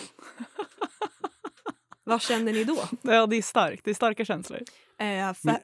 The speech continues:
Speaker 3: min enda relation till Pitbull, det är att jag har en kompis som snagg-, alltså, så här, raka håret i somras och hade på sig solglasögon på midsommar och såg lite grann ut som Pitbull.
Speaker 1: <laughs>
Speaker 3: Det är min enda relation till Pitbull.
Speaker 1: Alltså,
Speaker 2: Mm.
Speaker 1: jag, jag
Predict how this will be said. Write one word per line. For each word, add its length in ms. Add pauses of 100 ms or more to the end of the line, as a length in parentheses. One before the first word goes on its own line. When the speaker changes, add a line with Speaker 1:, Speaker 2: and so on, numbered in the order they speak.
Speaker 3:
min 200
enda 280
relation 260
till 80
Pitbull, 500 (320)
det 120
är 40
att 160
jag 140
har 80
en 80
kompis 420
som 180
snagg-, 380
alltså, 240
så 240
här, 60
raka 220
håret 340
i 40
somras 460 (100)
och 120
hade 120
på 120
sig 80
solglasögon 600
på 60
midsommar 360
och 80
såg 160
lite 180
grann 180
ut 220
som 120
Pitbull. 400
Speaker 1:
<laughs> 0 (320)
Speaker 3:
Det 80 (180)
är 40
min 100
enda 280
relation 380
till 80
Pitbull. 380 (400)
Speaker 1:
Alltså, 200
Speaker 2:
Mm. 80
Speaker 1:
jag, 240
jag 160